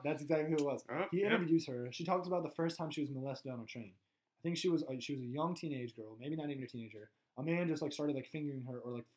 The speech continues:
Speaker 1: coddle-, coddling her. She went home, ran home, didn't, she didn't, you can't yell in Japan. That's unseemly. Like, if they yelled out at,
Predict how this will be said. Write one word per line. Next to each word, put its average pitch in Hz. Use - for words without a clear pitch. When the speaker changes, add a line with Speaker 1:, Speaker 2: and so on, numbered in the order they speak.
Speaker 1:
coddle-, 139
coddling 135
her. 113
She 147
went 156
home, 160
ran 170
home, 156
didn't, 165
she 185
didn't, 185
you 160
can't 185
yell 127
in -
Japan. 113
That's 165
unseemly. 175
Like, 131
if 139
they 160
yelled 147
out 143
at, 170